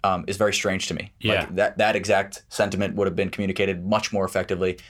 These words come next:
Speaker 1: had we done this face to face.
Speaker 2: Right.
Speaker 1: Um, had the brief, you know, actually been collaborated on.
Speaker 2: Yeah.
Speaker 1: Um, and I think, uh,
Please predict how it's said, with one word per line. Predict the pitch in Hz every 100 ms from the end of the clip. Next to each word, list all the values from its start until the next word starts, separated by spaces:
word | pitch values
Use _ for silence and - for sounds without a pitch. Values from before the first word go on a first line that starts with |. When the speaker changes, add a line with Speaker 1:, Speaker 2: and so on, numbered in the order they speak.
| -
Speaker 1:
had | 107 95
we |
done | 92 98
this | 90 -
face | 90 -
to | -
face. | 90 - - -
Speaker 2:
Right. | 107 101
Speaker 1:
Um, | 98 90 87
had | 104 90
the |
brief, | 87 98 95 - - - - - -
you | 50 50 101
know, | 95 -
actually | 98 95
been | 85 - 92
collaborated | - 87 101 104 98 95
on. | 95 92 101
Speaker 2:
Yeah. | 113 92 -
Speaker 1:
Um, | 98 90 85 - -
and | 92
I |
think, | 92 95 85
uh, | -